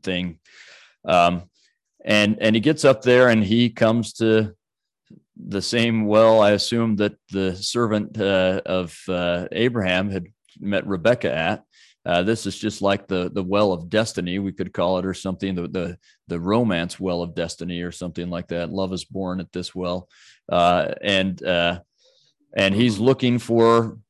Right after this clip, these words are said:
Laban, his uncle. He's related to him in a couple of different ways. And, um,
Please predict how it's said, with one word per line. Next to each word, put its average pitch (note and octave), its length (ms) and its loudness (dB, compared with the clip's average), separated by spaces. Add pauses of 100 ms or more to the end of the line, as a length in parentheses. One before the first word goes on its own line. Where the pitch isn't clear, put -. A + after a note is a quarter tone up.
(460)
Laban, A#2+ 420 4
his G#2+ 360 2
uncle. A2+ 600 2 (720)
He's G#2 420 -4
related G#2+ 480 2
to A2 120 -4
him G#2 80 -2
in G2+ 40 -2
a G2 40 -2
couple G#2 300 0
of F#2 100 -4
different G2 260 -6
ways. G2+ 340 0 (400)
And, G2+ 540 2
um, F2+ 460 2